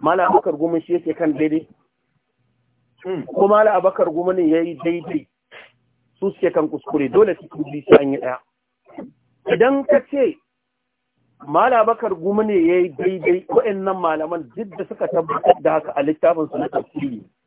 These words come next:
Speaker 1: suna kan kuskure. To kaga kenan kowanne ya yi abin da ya kamata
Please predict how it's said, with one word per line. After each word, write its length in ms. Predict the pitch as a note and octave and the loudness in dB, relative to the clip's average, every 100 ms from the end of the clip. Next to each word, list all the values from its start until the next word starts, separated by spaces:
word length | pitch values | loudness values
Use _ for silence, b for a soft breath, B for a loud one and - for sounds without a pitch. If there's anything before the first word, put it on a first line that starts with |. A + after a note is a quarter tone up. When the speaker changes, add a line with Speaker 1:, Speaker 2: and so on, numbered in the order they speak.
| _ _ _ - | _ _ _ 4
Speaker 1:
suna 220 | - F3 | 4 6
kan 180 | - D#3 | 0 -4
kuskure. 480 | - - - E3 B3+ _ _ _ _ _ - - - - - | -4 -16 -6 -6 -6 _ _ _ _ _ -20 -20 -20 -20 -4
To 80 | E3+ | -2
kaga 320 | F3 G3+ G#3+ A3+ | 2 2 2 2
kenan 320 | G#3+ G3 G3+ | 2 2 0
kowanne 520 | - A#3+ B3 G#3+ G3 | 4 6 8 4 2
ya 200 | G3+ G3+ | 4 4
yi 80 | A3 G3 | 4 0
abin 380 | - - G#3+ | -2 -2 -4
da 60 | F#3+ | 2
ya 160 | F3+ G3+ | 2 2
kamata 480 | F#3 E3 F3 F3+ | 0 2 0 0